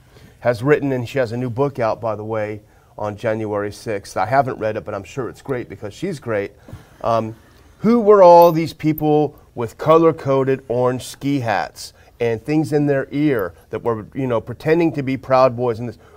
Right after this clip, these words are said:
Who were these people? We don't know. They're not investigating them. Why can't we see the fourteen thousand hours of surveillance? Congress owns that. Congress could release that.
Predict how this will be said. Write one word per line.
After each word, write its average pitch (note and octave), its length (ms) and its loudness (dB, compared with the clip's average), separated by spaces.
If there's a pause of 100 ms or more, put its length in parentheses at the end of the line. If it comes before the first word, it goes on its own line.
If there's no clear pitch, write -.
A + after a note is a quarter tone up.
Who A3+ 220 -2
were F#3+ 220 4
these D3+ 180 -4
people? A2+ 320 -10
We C#3 140 -2
don't D#3 200 2
know. B2+ 220 2
They're G#2+ 120 -8
not A2+ 200 0
investigating A2+ 640 -6
them. F#2 140 -10 (300)
Why C#3 140 0
can't E3 220 0
we D#3+ 80 -2
see D#3+ 160 -4
the C3+ 80 -4
fourteen C#3+ 480 -2
thousand F3 800 0 (120)
hours D#3+ 520 4 (280)
of B2+ 160 -2
surveillance? C3+ 800 0 (300)
Congress E3+ 540 2
owns E3+ 360 2
that. A#2+ 300 0
Congress B2+ 380 -2
could C#3 180 -6
release B2 420 -6
that. G#2+ 280 -4